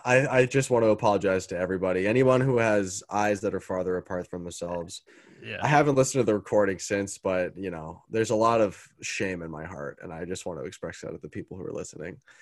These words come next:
Speaker 2: <laughs>
Speaker 1: Uh, speaking of shame,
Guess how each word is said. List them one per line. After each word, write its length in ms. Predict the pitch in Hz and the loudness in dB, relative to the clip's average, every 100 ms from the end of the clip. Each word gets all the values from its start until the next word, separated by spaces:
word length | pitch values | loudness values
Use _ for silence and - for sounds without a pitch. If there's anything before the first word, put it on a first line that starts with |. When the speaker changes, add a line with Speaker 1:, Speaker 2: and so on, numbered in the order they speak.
| _ - | _ -10
Speaker 2:
<laughs> 180 | 120 | -8
Speaker 1:
Uh, 520 | 95 101 98 98 95 87 - _ _ _ _ _ _ _ _ _ _ _ _ _ _ _ | -2 0 2 0 -2 -6 -12 _ _ _ _ _ _ _ _ _ _ _ _ _ _ _
speaking 440 | - - 226 208 | -2 2 4 4
of 100 | 127 | 4
shame, 520 | - 180 156 107 95 | 4 4 4 4 -2